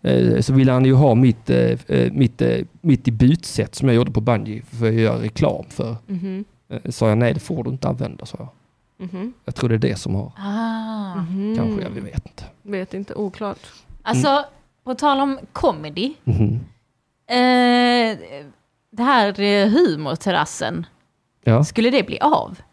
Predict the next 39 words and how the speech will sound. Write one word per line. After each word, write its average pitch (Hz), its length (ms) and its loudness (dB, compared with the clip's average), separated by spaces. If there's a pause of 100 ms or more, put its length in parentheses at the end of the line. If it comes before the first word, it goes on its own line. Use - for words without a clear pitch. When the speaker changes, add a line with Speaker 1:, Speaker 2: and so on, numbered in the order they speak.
(220)
Speaker 1:
Ja. 147 200 2 (360)
Speaker 3:
Det 214 100 0
Speaker 2:
Vad 254 80 2
Speaker 3:
blir - 120 2
Speaker 2:
är 233 40 0
Speaker 3:
det. 302 160 2
Speaker 2:
det 359 160 -10
för 277 80 -10
något? - 420 -14 (300)
Speaker 1:
Det 170 60 -4
är - 20 0
klart, 208 200 2
varför 175 240 0
skulle 190 160 4
inte 233 120 2
Speaker 3:
Med 165 260 2
Erik 220 360 -2
Burén. 226 520 0
Speaker 1:
varför 151 140 0
skulle 175 120 2
inte 170 120 2
det 135 100 2
bli 87 120 -4
av? 85 140 -6
Speaker 3:
Alltså, 233 240 -6
jag 226 240 -6
vet 247 200 -2
inte, 214 200 -4
det 180 140 -4
sa - 180 0
han 156 100 -2
inte 226 160 0
att 214 60 -4
det - 60 -18
skulle 202 200 -2
starta 208 340 -2
igång 202 280 2
tjugofjärde 202 560 0
juni? 170 500 -4